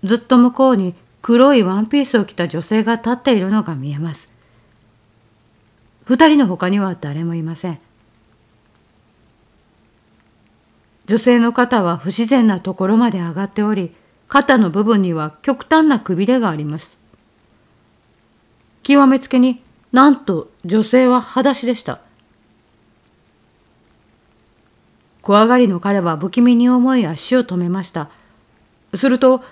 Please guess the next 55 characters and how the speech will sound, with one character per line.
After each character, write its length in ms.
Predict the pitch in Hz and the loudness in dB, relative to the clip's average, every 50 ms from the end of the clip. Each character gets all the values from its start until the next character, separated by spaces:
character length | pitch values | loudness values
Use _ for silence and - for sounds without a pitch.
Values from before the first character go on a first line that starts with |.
| _ - | _ -2
今 240 | 240 226 254 269 | 2 4 4 6
ま 140 | 285 302 311 | 6 6 4
で 60 | 262 | 2
立 140 | 208 - 214 233 | 2 0 0 -2
っ 100 | 240 - | 0 2
て 120 | - 262 | 2 2
い 60 | 226 | 2
た 140 | 220 202 180 | 2 0 -4
だ 100 | 180 190 | -4 -4
け 120 | 190 226 | -2 0
の 100 | 220 233 | 0 0
女 120 | 170 180 180 | 0 -2 -4
性 220 | - - 180 190 | -4 -2 -2 -2
が 120 | 160 185 285 | -2 -4 -4
動 240 | 185 170 202 220 | -4 -2 -2 -2
き 100 | 220 226 | -2 -2
出 100 | 220 214 | -4 -4
し 120 | 202 - 196 | -4 -4 -6
ま 120 | 175 180 | -6 -6
す。 140 | 175 - - _ _ _ _ _ _ _ _ _ _ _ _ _ _ _ _ _ _ _ _ _ _ _ _ _ _ _ _ _ _ _ _ _ _ _ _ - | -10 -12 -18 _ _ _ _ _ _ _ _ _ _ _ _ _ _ _ _ _ _ _ _ _ _ _ _ _ _ _ _ _ _ _ _ _ _ _ _ -12
し 140 | 165 - - | -10 -8 -4
か 120 | - 214 | -2 -2
し、 200 | 220 - 220 202 | -2 0 -2 -2
普 160 | - 156 160 151 | -2 -4 -8 -6
通 200 | - 196 196 196 | -2 0 2 2
の 160 | 202 208 202 | 2 2 0
動 140 | 190 226 220 | 0 -2 0
き 120 | 233 226 | 2 2
で 100 | 247 226 | 2 2
は 100 | 185 165 | 0 -2
あ 60 | 160 | -6
り 80 | 156 170 | -6 -6
ま 140 | 175 190 180 | -6 -6 -4
せ 120 | 202 180 | -4 -6
ん。 100 | 170 175 - _ _ _ _ _ _ _ _ _ _ _ _ _ _ | -6 -8 -10 _ _ _ _ _ _ _ _ _ _ _ _ _ _
な 220 | - 247 285 302 262 | 4 4 6 6 6
ん 40 | |
と、 160 | 214 202 175 175 | 4 2 -2 -2
そ 220 | - - - 196 | -4 -4 -2 0
の 100 | 202 208 | 0 2
女 140 | 196 220 214 | 2 0 0
性 180 | 220 226 208 | 0 0 0
は 380 | 208 208 202 202 208 226 247 - | 2 2 0 0 0 -4 -8 -14
ス 180 | - - - - | -16 -14 -14 -4
キ 120 | - 320 | 0 0
ッ 120 | 349 339 - | 0 2 2
プ 100 | 311 233 | 2 2
を 40 | 202 | 2
し 100 | - - | 0 -2
て 140 | - 180 | -4 -4
い 60 | 185 185 | -2 0
る 100 | 214 196 | 0 -2
ん 60 | 170 | -2
で 80 | 165 | -4
す。 160 | 156 - - | -8 -12 -18